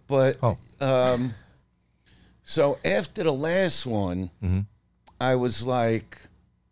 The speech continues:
Speaker 1: "I'm never going through this again. Nobody's serious again."
Speaker 2: Right.
Speaker 1: Which was about five and a half years ago, whatever. So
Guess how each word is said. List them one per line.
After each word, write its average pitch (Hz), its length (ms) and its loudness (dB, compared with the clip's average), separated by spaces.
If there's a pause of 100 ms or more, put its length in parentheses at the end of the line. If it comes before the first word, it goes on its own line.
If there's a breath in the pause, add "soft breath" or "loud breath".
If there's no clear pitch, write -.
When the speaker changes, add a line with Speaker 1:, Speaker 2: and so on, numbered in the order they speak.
(160)
Speaker 1:
"I'm 139 200 4
never 131 240 4
going 104 320 0
through 85 240 -8
this - 260 -14
again. - 400 -18 (260)
Nobody's 135 600 2
serious 92 440 -4
again." 73 360 -12 (280)
Speaker 2:
Right. 73 260 -10
Speaker 1:
Which 127 200 -4
was 135 160 0
about 117 600 4 (260)
five 113 400 -2
and 104 100 -4
a 104 60 -6
half 95 280 -8
years 80 240 -8
ago, 76 280 -12
whatever. - 480 -16 (720 soft breath)
So 113 460 4